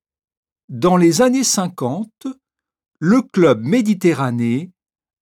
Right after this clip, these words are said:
invente le concept de club de vacances. Pour supprimer les barrières financières et sociales,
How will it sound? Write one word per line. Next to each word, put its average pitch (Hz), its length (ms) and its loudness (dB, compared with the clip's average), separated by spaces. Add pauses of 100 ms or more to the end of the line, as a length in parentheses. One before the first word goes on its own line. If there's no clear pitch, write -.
(140)
invente 185 680 2
le 123 300 -2
concept 170 800 -2
de 127 320 -6 (140)
club 202 360 0
de 170 120 4
vacances. - 880 -8 (1500)
Pour 175 220 -4
supprimer 202 680 0
les 151 160 0
barrières 123 580 -4
financières 170 800 -4
et 127 80 -4
sociales, 123 800 -8